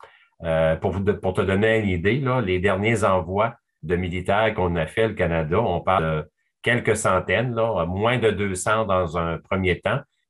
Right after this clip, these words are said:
et un peu plus de trois cents dans un deuxième temps,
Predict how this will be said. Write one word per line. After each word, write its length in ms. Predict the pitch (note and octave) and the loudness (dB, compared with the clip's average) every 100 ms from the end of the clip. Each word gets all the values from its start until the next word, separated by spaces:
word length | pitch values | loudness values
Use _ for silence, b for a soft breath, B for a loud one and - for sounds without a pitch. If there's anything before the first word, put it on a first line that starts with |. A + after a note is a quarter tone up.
| - | -4
et 180 | F#2+ G#2+ | 0 0
un 80 | |
peu 180 | A2 A2+ | 2 0
plus 220 | - B2+ | 0 0
de 120 | G#2 F#2 | 0 0
trois 380 | - G2 F#2+ | -2 0 0
cents 260 | F2+ G2+ G#2+ | 2 0 0
dans 280 | G2 E2+ F2+ | 0 0 0
un 120 | F2 | -2
deuxième 560 | D#2 G2+ G2 F2 E2+ D2+ | -2 -2 -2 0 -2 -2
temps, 160 | F2+ | -4